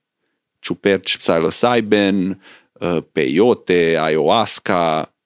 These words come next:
mescalină, toate chestiile astea. Și Oregon, care au legalizat ciupercile în scop medicinal, ciupercile magice, ciuperci cu psilocybin,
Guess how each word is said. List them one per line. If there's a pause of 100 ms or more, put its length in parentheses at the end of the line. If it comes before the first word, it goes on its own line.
(920)
mescalină,
toate
chestiile
astea. (1040)
Și
Oregon, (680)
care
au
legalizat
ciupercile
în
scop
medicinal, (1120)
ciupercile
magice,
ciuperci
cu
psilocybin,